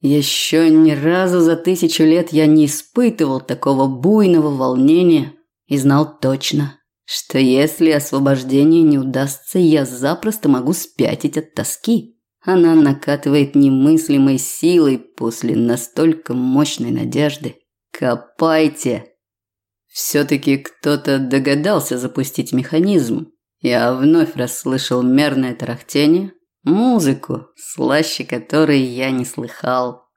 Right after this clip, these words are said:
Я заставил себя расслабиться и приготовиться к какому угодно долгому ожиданию, лишь бы оно сопровождалось этим волнующим скрежетом,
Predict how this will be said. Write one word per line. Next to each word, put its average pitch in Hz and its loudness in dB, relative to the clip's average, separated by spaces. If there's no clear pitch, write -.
Я 135 2
заставил 135 -2
себя 127 -4
расслабиться 131 -4
и 143 2
приготовиться 165 -2
к - -20
какому 160 0
угодно 160 2
долгому 147 0
ожиданию, 135 0
лишь 240 -2
бы 131 0
оно 127 2
сопровождалось 139 -4
этим 139 -2
волнующим 135 0
скрежетом, 143 -6